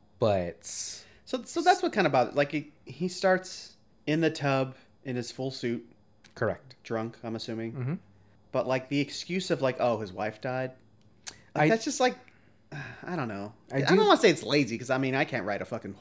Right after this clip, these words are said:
Speaker 2: full movie, but
Speaker 1: Yeah.
Speaker 2: it's
Speaker 1: You,
Speaker 2: like,
Speaker 1: you can't
Speaker 2: it's,
Speaker 1: write
Speaker 2: it's
Speaker 1: a
Speaker 2: always,
Speaker 1: fucking
Speaker 2: it's,
Speaker 1: short.
Speaker 2: it's always, like, just the go-to.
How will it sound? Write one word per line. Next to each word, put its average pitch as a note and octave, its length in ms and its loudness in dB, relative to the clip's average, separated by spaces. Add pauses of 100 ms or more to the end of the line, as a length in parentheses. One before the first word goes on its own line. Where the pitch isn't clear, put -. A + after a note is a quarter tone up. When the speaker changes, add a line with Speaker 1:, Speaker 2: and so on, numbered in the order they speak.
(120)
Speaker 2:
full G#2+ 140 -6
movie, G2 280 -6
but G2 280 -6 (180)
Speaker 1:
Yeah. A2 160 -2 (560)
Speaker 2:
it's D3 160 -10
Speaker 1:
You, D3 60 -2
Speaker 2:
like, C3+ 140 -2
Speaker 1:
you D#3+ 60 0
can't E3+ 120 8
Speaker 2:
it's, E3 80 6
Speaker 1:
write E3+ 100 10
Speaker 2:
it's - 60 8
Speaker 1:
a - 20 10
Speaker 2:
always, A#3+ 200 10
Speaker 1:
fucking D3 120 4
Speaker 2:
it's, F#3 80 2
Speaker 1:
short. F#3 380 6
Speaker 2:
it's G3 140 0
always, A3+ 160 8
like, A3 260 4
just F3 180 -6
the F#3 80 4
go-to. D3+ 800 4